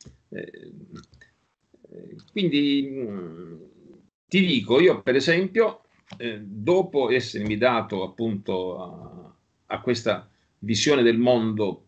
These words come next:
prustiana, mm, ho incontrato un altro autore che per me ha avuto un'importanza fondamentale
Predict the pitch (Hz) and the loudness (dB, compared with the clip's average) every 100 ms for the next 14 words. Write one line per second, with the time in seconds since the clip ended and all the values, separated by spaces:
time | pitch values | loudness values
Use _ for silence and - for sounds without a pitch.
0 | - 101 104 - 110 82 85 110 180 - | -8 -6 -4 0 0 0 -2 0 -2 -6
1 | _ _ _ _ _ _ _ 147 147 110 | _ _ _ _ _ _ _ -12 -10 -12
2 | - _ 208 226 247 254 196 147 143 165 | -14 _ 2 2 4 2 4 4 2 0
3 | 208 233 170 147 - 101 107 117 147 190 | 0 0 2 -2 0 -2 -2 -4 -2 0
4 | 202 156 151 143 127 123 _ - 123 135 | 2 0 0 0 -2 -2 _ -12 -8 -4
5 | - 127 113 107 113 120 117 92 80 92 | -2 -4 -4 -2 0 0 0 0 0 -4
6 | 101 | -8